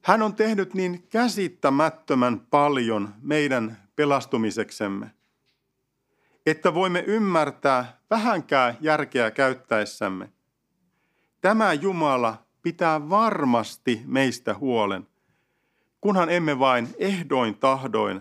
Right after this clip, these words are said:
lähde pois hänen luotaan. Toisaalta voimme myös ymmärtää,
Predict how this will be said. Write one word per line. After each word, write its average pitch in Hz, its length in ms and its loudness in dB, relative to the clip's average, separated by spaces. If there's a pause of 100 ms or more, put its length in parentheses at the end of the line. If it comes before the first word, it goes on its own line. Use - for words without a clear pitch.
lähde 110 320 -4
pois 151 440 -4
hänen 98 300 -6
luotaan. 101 480 -8 (1600)
Toisaalta 185 480 2
voimme 180 260 2
myös 165 340 0
ymmärtää, 131 840 0